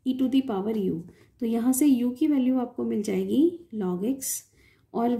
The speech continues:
y को हम पुट करेंगे in terms of v, तो ये मिल गया v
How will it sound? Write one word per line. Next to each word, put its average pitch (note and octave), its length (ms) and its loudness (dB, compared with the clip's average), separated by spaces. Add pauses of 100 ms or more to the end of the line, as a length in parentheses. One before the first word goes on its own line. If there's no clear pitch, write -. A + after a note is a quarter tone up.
y A3+ 280 4
को E4 120 4
हम E4+ 220 6 (100)
पुट D4 160 0
करेंगे C#4+ 380 2
in D4+ 100 6
terms C4+ 340 2
of C#4+ 180 0
v, C4+ 120 4 (540)
तो A#3+ 40 -8
ये A3+ 180 -2
मिल B3 200 0
गया A#3+ 320 -2
v A3 140 0